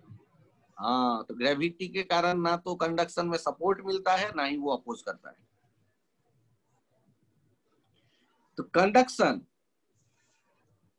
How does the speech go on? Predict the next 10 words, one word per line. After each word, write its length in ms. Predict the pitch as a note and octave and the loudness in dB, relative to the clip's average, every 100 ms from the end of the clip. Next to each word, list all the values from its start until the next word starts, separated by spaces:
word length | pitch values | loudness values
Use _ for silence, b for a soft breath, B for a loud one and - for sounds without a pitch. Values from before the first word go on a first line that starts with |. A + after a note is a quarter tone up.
| G#2+ | -4
radiation 840 | B2+ F3+ G#3 A3+ - F3+ A2 E2 - _ _ - | 0 2 4 2 2 -2 -2 -6 -16 _ _ -2
और 140 | D3 | -2
convection 640 | E3 F#3 G3 G3 G3+ A#3+ A#3+ | 2 0 2 0 0 0 2
में, 460 | A#3 B3 C4+ C4+ - _ _ _ _ _ | 4 4 2 -2 -12 _ _ _ _ _
convection, 720 | D#3+ E3+ F3 G#3 - C4+ C4+ | -2 0 0 0 2 2 2
natural 400 | D3 - A3 C#4+ | 0 2 4 4
convection 520 | C4 A#3 F#3 F3+ F3+ D#3+ | 4 2 0 0 -2 0
ही 120 | D#3+ | 0
ऐसा 260 | C#3+ - | 0 0
है 480 | C3+ C#3+ G3+ C4+ E4+ | -2 0 -2 -2 -4